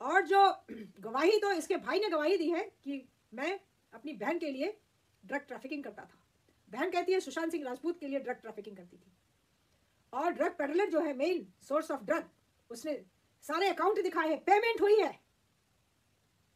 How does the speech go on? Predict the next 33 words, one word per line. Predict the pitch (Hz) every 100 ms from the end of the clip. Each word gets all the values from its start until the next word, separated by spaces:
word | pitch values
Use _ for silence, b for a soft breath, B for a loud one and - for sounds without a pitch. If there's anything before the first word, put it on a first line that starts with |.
| _ _ _ _ _
रिया | 202 302 349
चक्रवर्ती | - 302 302 370 403 427 _ _ _ _ _ -
को | 269 311 - 202
guide | 226 339 339
करने | 311 339
के | 277
लिए | 277 339 302 - _ _ _ _ _ _ _ _ _ _ _ _ _
स्मिता | - 320 392 403
पारिक | 339 349 403
नाम | 349 392
की | 370 370 453 - _ _ _ _ _ _ _ _ -
एक | 302
राक्षसी | 294 294 - 392 427
औरत, | 302 359
चालाक | - 311 302 359
औरत, | 339 302 370 -
चालू | 330 330 370
औरत | 330 349
मिली | 294 359
हुई | 427
थी। | 403 466 440 _ _ _ _ _ -
उसने | 285 381 415
सुशांत | 302 381 403
सिंह | 403 381
के | 349
account | 320 339 359
से | 349
payment | 330 311 311
किए | 269 294
हैं | 370
या | 381
करवाए | 302 269 269 269
हैं, | 202